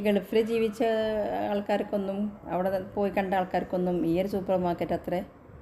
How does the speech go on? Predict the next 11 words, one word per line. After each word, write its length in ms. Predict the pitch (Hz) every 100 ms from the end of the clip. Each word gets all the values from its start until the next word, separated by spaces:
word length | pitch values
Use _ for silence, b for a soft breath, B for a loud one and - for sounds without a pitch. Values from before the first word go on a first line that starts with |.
| - - -
വലിയൊരു 300 | 160 151 180 180
പ്രാധാന്യം 460 | 180 170 170 170 165 - 156
ആവില്ല. 320 | 143 139 139 - - - - - - - - 156
ഉം. 200 | 147 160 - - - - - - - -
അതൊക്കെ 280 | 147 151 160 190
ചെറിയൊരു 300 | 180 180 175
മാർക്കറ്റ്, 380 | 165 156 - - -
അത്രയേ 240 | - 151 151
ഉള്ളൂ. 140 | 139 - - - - - - - - - - - - - - - - - - - - -
കാര്യമായിട്ട് 340 | 175 185 208 247
എല്ലാവരും 300 | 247 233 233